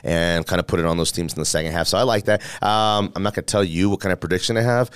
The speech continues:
but fourteen means they have two touchdowns. I'm more like a thirteen total, 'cause that's like a touchdown and two field goals. But also, one, say again, is everything gonna go right for the Broncos always and forever? Say pick six, something happens, ball's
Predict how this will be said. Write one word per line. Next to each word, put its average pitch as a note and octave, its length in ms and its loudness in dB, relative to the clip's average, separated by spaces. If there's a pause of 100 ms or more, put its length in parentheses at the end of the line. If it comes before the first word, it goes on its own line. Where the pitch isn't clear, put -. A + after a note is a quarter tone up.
(160)
but E2 100 0
fourteen A#2+ 440 2
means A#2 180 0
they G#2+ 100 4
have G2+ 100 2
two A2+ 160 0
touchdowns. D3 580 0
I'm A2 120 -4
more G#2+ 120 2
like D2 160 -2
a C#2+ 60 -6
thirteen C#2+ 560 -6
total, B1+ 400 -6 (260)
'cause - 100 -8
that's D#3 180 0
like F2 180 0
a F2+ 60 -6
touchdown E2+ 400 -2
and C#2+ 100 -6
two D2+ 140 -4
field D2 280 -4
goals. C2 300 -6 (240)
But D3 100 2
also, D#3+ 600 4 (600)
one, C#3+ 540 4
say D#3+ 480 6
again, C#3 360 2 (280)
is A2 140 2
everything C3 300 2
gonna C3+ 100 2
go B2+ 140 4
right C3 120 6
for - 60 -2
the A#2+ 80 2
Broncos B2+ 500 4 (120)
always C#3 360 6
and A2+ 120 0
forever? B2+ 360 4 (160)
Say D#3+ 400 4
pick E3+ 240 0
six, F#3+ 300 4
something D#3+ 240 2
happens, F3+ 400 4
ball's D#3+ 480 2